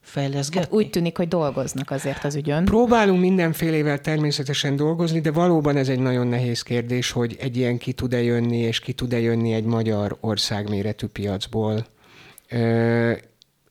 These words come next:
Speaker 3: és azt kell mondjam, az is azért nagyon nagy kérdés a mai napig, hogy és vajon, ha kijött, az valóban tud-e egy ilyen egzotikus nyelvből
Speaker 1: Mhm.
Speaker 3: világsikerré válni?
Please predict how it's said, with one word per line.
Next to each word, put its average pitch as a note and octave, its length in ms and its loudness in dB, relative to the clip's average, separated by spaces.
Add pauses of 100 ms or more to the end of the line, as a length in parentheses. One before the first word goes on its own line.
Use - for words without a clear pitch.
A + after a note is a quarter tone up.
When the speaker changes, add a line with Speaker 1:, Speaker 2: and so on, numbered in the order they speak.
(720)
Speaker 3:
és - 260 0
azt D#3 160 0
kell D#3 160 0
mondjam, D#3+ 320 2
az D3+ 120 2
is D3 140 -2
azért C3 240 0
nagyon B2 240 0
nagy A#2+ 160 0
kérdés A#2 360 -2
a B2+ 40 0
mai A#2+ 180 0
napig, A2 340 -2
hogy A#2 220 -2 (120)
és D#3+ 260 2
vajon, C#3 280 4
ha A#2 120 0
kijött, B2 840 -2 (340)
az A#2+ 160 -2
valóban B2+ 600 2
tud-e C3 280 -2
egy A2+ 280 0
ilyen A#2 500 0 (140)
egzotikus A2+ 720 -4
nyelvből A2 880 -2
Speaker 1:
Mhm. C3+ 280 -4 (340)
Speaker 3:
világsikerré G#2+ 920 -4
válni? G2+ 560 -4